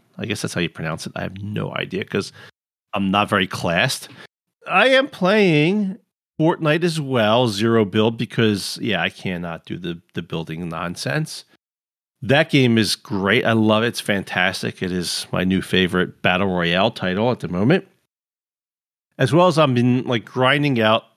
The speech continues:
my heart in, uh, Elder Scrolls Online. So I've been doing a lot of stuff with that. Which leads me to our, uh, first non-rant, and that is my E S O refund.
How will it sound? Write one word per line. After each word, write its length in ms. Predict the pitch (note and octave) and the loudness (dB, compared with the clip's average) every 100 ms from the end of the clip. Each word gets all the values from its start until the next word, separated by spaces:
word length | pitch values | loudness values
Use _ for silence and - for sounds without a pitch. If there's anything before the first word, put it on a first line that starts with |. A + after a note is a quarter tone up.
| - | -10
my 160 | G2+ F#2 | -4 -2
heart 320 | G2 F#2+ G2+ | 2 2 2
in, 260 | G#2 G2 F#2+ | 2 2 0
uh, 360 | F#2 F2+ F2+ - _ _ _ - | 2 2 0 -4 _ _ _ -4
Elder 200 | A#2 G#2+ | -2 0
Scrolls 360 | - A2+ G#2 F#2+ | -2 0 0 0
Online. 540 | F2+ E2+ D2+ D2 - | -4 -4 -6 -8 -12
So 200 | - F2 | -16 -16
I've 80 | E2 | -14
been 120 | E2+ | -12
doing 160 | F#2+ F2 | -10 -8
a 40 | |
lot 160 | E2+ D2+ | -6 -6
of 60 | |
stuff 280 | - D#2+ - | -8 -10 -12
with 140 | - - | -16 -10
that. 340 | C#2+ - - _ _ _ _ _ _ _ _ _ _ _ F3 | -10 -10 -16 _ _ _ _ _ _ _ _ _ _ _ -2
Which 240 | F#3+ - | -2 0
leads 240 | F#3+ G#3+ | 0 2
me 160 | F#3+ E3 | 2 0
to 360 | - D#3+ C#3+ C3 | 0 0 2 2
our, 320 | A#2+ B2 A#2+ | 4 4 2
uh, 340 | A2+ G#2+ G#2+ - _ _ _ - | 2 2 0 -4 _ _ _ -20
first 480 | - C#3+ E3 - - - | -6 -2 -2 -2 -12 -8
non-rant, 1000 | C3 A#2 D3 F3 F3+ E2+ F2 F#2 A2+ - _ _ _ _ _ - | -4 2 4 4 2 -2 -6 -4 -4 -6 _ _ _ _ _ -4
and 500 | A2 A2+ A2 A2 F#2 G2 | 0 2 0 -2 -6 -6
that 340 | G#2 D#3+ A3 A2 | 0 2 2 0
is 540 | G#2+ G#2+ A2+ - - _ _ _ _ _ - | -4 -4 -4 -8 -12 _ _ _ _ _ -6
my 160 | A#2 - | -4 0
E 160 | C#3 | 2
S 200 | C#3 - | 2 2
O 180 | C3+ A#2+ | 2 2
refund. 840 | G#2 A2+ F#3 - G#2 D2+ D#2 - | 2 2 2 0 -4 -6 -8 -14